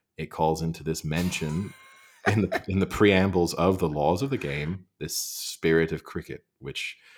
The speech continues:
Speaker 1: gets brought up consistently, uh, when debating behavior in the, within the game, which is this idea that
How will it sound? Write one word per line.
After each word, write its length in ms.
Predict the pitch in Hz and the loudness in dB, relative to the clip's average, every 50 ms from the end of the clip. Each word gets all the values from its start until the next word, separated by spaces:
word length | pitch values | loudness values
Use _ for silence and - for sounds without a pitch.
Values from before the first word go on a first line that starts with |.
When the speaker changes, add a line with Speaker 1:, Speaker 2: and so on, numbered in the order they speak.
| - _ _ _ _ _ - | -20 _ _ _ _ _ -14
Speaker 1:
gets 220 | - 60 - - | -12 -12 -12 -12
brought 300 | - - 76 71 78 76 | -8 -2 0 0 2 2
up 240 | 73 71 - - - | 0 -4 -4 -8 -16
consistently, 1000 | - 73 73 - - - - 80 - - 85 - - 82 80 78 80 78 - _ _ _ _ _ - | -16 -16 -10 -8 -6 -6 -6 -6 -8 -10 -10 -10 -8 -8 -8 -6 -8 -8 -10 _ _ _ _ _ -18
uh, 180 | - 60 58 | -16 -16 -14
when 300 | 60 64 71 71 73 71 71 | -12 -10 -10 -8 -8 -8 -10
debating 680 | - 71 73 71 73 78 - 82 76 71 71 73 - _ _ _ _ _ | -10 -8 -6 -6 -6 -6 -8 -10 -10 -8 -10 -10 -12 _ _ _ _ _
behavior 600 | - - - - 80 82 82 80 76 78 73 73 | -16 -16 -12 -8 -6 -4 -4 -4 -4 -4 -4 -4
in 100 | 76 73 71 | -6 -8 -10
the, 80 | 73 - | -10 -10
within 200 | - 76 76 71 | -12 -10 -10 -10
the 80 | 71 71 | -10 -10
game, 340 | - 76 76 76 76 73 69 | -10 -8 -6 -6 -6 -8 -8
which 160 | 67 - - | -10 -12 -12
is 100 | 80 - | -12 -12
this 180 | 76 - - - | -10 -12 -10 -6
idea 640 | - 78 80 82 82 76 - 85 82 80 78 78 76 73 | -4 -4 -4 -4 -4 -6 -4 -4 -4 -4 -4 -6 -6 -8
that 380 | 73 71 73 73 - - - | -8 -8 -8 -8 -10 -12 -18